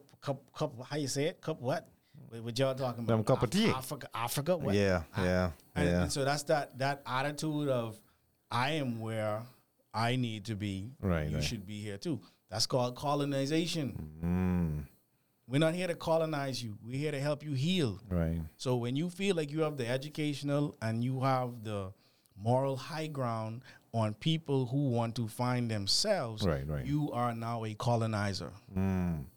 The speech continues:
Speaker 1: That's what many of our people have become.
Speaker 2: Become.
Speaker 1: They have become the extension of the colonizer.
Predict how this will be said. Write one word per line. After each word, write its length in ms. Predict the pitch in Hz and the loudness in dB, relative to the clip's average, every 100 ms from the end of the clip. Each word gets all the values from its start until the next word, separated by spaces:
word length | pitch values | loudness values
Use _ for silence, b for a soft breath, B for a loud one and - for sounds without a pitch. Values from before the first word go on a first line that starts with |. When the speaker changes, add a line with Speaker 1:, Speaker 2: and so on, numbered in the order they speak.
| _ _ _ _ - | _ _ _ _ -4
Speaker 1:
That's 200 | 113 131 | -2 0
what 100 | 113 | 2
many 300 | 117 120 123 | 2 4 2
of 100 | 110 | 2
our 140 | 110 | 0
people 300 | 107 120 117 | 2 -2 0
have 120 | 107 98 | -2 -2
become. 180 | 98 95 | -2 2
Speaker 2:
Become. 300 | 113 104 78 | 4 4 2
Speaker 1:
They 60 | 78 | -4
have 120 | 101 | -10
become 440 | 104 - 123 120 120 B - | -10 0 0 0 -4 B -12
the 80 | |
extension 540 | 107 - - 123 120 131 | -2 -2 2 0 0 -4
of 80 | 101 | -4
the 80 | |
colonizer. 720 | 104 135 131 127 127 131 110 | 0 2 2 0 -2 -4 -4